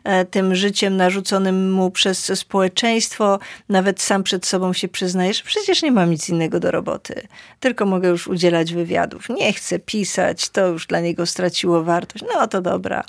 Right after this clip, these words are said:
udzieli wywiadów, będzie pozował do zdjęcia. Więc te sprzeczności, one powodują, że ten sukces staje się coraz bardziej miałki, coraz bardziej zatopiony. Nawet jak on robi coś dobrego z tymi pieniędzmi, właśnie wspiera te ubogie osoby, które wcześniej mu pomagały,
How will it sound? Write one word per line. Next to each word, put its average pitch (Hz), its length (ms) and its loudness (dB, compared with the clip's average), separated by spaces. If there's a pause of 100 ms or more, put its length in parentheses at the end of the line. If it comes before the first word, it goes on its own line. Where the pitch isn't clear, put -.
(320)
udzieli 190 420 4
wywiadów, 165 560 2
będzie 170 280 4
pozował 165 460 0
do 175 160 0
zdjęcia. 180 580 -2 (460)
Więc 196 220 4
te 285 120 0
sprzeczności, - 840 0
one 190 160 0
powodują, 208 600 0
że 214 200 2 (260)
ten 214 180 0
sukces 262 400 -4
staje 240 260 0
się 220 120 -6
coraz 226 240 0
bardziej 214 360 2
miałki, 185 520 2
coraz 196 260 -2
bardziej 202 300 0
zatopiony. 190 720 -2
Nawet 185 240 -2
jak 190 120 -2
on 190 140 0
robi 214 280 4
coś 208 260 2
dobrego 196 460 4
z - 60 -6
tymi 185 240 -4
pieniędzmi, 185 580 -4
właśnie 185 320 -6
wspiera 185 520 0 (300)
te 185 240 4 (180)
ubogie 196 460 4
osoby, 185 320 -2
które 190 200 -2
wcześniej 196 400 -2
mu 185 160 0
pomagały, 185 760 0